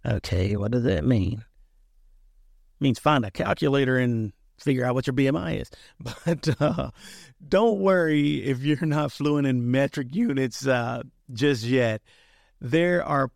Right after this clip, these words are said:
plenty of online tools and calculators that can do the math for you so that you can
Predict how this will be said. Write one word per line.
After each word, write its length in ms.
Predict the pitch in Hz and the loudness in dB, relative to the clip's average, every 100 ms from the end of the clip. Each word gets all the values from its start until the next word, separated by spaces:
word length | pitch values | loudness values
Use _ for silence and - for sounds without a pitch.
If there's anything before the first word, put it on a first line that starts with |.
| _ | _
plenty 460 | - 180 196 196 180 | -8 0 2 2 0
of 160 | 135 - | -2 -2
online 580 | 147 151 147 139 135 123 | 0 0 0 0 -2 -2
tools 340 | 139 139 135 | 0 0 0
and 120 | 127 | -2
calculators 840 | - 135 135 127 120 117 117 113 - _ _ _ | 0 0 0 0 0 0 -2 -6 -12 _ _ _
that 400 | 117 131 131 - | -2 0 0 -4
can 440 | - 131 123 123 - 131 | -2 0 2 0 -4 0
do 160 | 139 | 0
the 60 | 139 | 2
math 320 | 135 127 117 | 0 0 -4
for 300 | - 120 117 | -4 0 0
you 280 | 104 117 123 _ _ _ | -2 -6 -14 _ _ _
so 200 | - 170 | -2 0
that 200 | 147 - | 0 -6
you 80 | 135 | -2
can 160 | 143 | -2